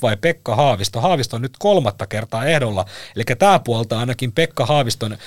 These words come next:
sitoutumista tähän prosessiin ja motivaatiota tehtävään, mutta Lauri, aloitetaan vaikka susta. Ö, miten sä vastaat tähän argumenttiin, että Alexander Stubbin suurin haave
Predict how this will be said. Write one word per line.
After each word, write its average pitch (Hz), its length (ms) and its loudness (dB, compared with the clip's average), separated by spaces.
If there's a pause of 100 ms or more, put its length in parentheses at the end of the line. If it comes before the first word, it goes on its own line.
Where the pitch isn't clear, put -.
(140)
sitoutumista 127 680 2
tähän 113 240 -2
prosessiin - 540 2
ja 120 80 0
motivaatiota 117 800 2
tehtävään, 131 520 0
mutta 117 260 -2
Lauri, 139 340 4 (440)
aloitetaan 196 300 6
vaikka 165 200 4
susta. 170 360 4
Ö, 139 480 2 (280)
miten 208 360 0
sä 151 120 2
vastaat 147 440 2
tähän 123 340 -2 (840)
argumenttiin, 120 680 2
että 117 200 0
Alexander 160 360 0
Stubbin 123 340 -6
suurin 160 440 -2
haave 92 420 -8